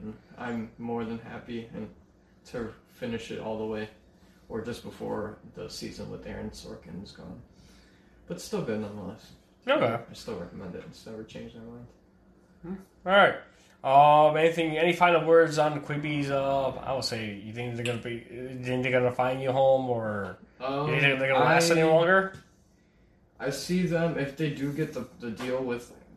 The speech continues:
Speaker 1: with their app just at least being on the Amazon or Fire Stick and a Roku,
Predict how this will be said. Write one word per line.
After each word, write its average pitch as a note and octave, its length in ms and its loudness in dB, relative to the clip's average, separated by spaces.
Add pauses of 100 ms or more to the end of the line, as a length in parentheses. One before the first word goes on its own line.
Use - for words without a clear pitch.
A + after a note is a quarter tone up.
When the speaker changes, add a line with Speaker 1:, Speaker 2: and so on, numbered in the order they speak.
(480)
Speaker 1:
with B2+ 280 -8
their B2 240 -4
app - 280 -4
just A#2+ 220 -10
at A#2 120 -2
least A#2 300 -8
being A#2 320 -4
on A2+ 240 -6
the A2+ 140 -6
Amazon A#2 600 -8
or G#2 80 -8 (460)
Fire A#2 200 -2
Stick - 300 -10
and A2 80 -6
a G2+ 40 -8
Roku, A2+ 540 -4